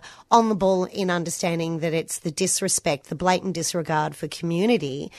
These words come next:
uh, that is the issue here, not whether a politician swears or not. Um, so, yeah, I thought that was really, really revealing. And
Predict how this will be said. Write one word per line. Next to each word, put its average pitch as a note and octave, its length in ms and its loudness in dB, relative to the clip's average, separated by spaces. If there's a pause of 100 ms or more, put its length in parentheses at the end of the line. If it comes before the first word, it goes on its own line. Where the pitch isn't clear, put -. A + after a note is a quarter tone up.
(240)
uh, F3 140 4
that D#3+ 180 2
is D#3+ 140 -2
the D#3 160 -2
issue E3+ 240 0
here, D3+ 220 -2
not E3 220 0
whether D#3 300 0
a D3 80 0
politician D3+ 640 -2
swears D#3 480 0
or D3+ 120 -2
not. - 420 -6 (420)
Um, D#3 420 2 (260)
so, A3 200 8
yeah, G#3+ 280 6
I A3+ 100 6
thought C4+ 220 2
that G3 160 4
was F#3 220 -2
really, G#3+ 460 4
really F#3+ 240 -2
revealing. F3+ 600 0
And F#3+ 360 -2